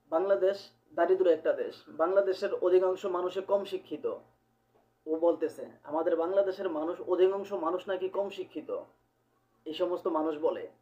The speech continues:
আমরা কম শিক্ষিত। তাই আমার ভিডিওর স্ক্রিনে দেখেন এই জায়গায় একটা পিক দেওয়া আছে, যা ওর, আহ, Facebook যে আপনার প্রোফাইল আছে তার থাম্বনেল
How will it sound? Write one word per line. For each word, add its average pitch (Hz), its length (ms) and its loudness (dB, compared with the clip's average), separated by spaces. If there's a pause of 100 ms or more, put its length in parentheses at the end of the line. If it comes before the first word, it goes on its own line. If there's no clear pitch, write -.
(320)
আমরা 170 220 -2
কম 190 200 -2
শিক্ষিত। 151 500 -8 (1200)
তাই 180 320 2 (240)
আমার 175 180 0 (280)
ভিডিওর 185 260 2
স্ক্রিনে 196 240 -2
দেখেন 196 360 -4
এই 180 80 0
জায়গায় 180 280 4
একটা 156 400 0
পিক 185 180 0
দেওয়া 175 220 6
আছে, 160 240 -2 (240)
যা 156 280 0
ওর, 160 360 2 (360)
আহ, 147 220 -2 (1120)
Facebook 170 480 0 (500)
যে 147 480 -2 (320)
আপনার 147 320 -8 (180)
প্রোফাইল 185 280 6
আছে 190 220 4
তার 156 440 -2 (460)
থাম্বনেল 160 340 -2